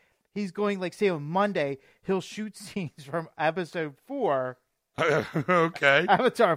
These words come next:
Speaker 1: four, but on Tuesday, he'll shoot a scene from Avatar two.
Speaker 2: Whew.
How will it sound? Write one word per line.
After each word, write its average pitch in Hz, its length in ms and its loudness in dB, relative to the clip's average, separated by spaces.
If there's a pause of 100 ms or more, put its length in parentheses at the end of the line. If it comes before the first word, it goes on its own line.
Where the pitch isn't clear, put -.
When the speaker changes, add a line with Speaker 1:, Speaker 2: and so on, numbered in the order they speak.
Speaker 1:
four, 196 360 0 (260)
but 208 140 0
on 202 120 -2
Tuesday, 202 680 -4 (260)
he'll 202 140 -4
shoot 214 300 -10
a 185 60 -8
scene 180 320 -12
from 180 200 -14 (120)
Avatar 151 560 -8 (120)
two. 175 220 -4 (1500)
Speaker 2:
Whew. - 60 -4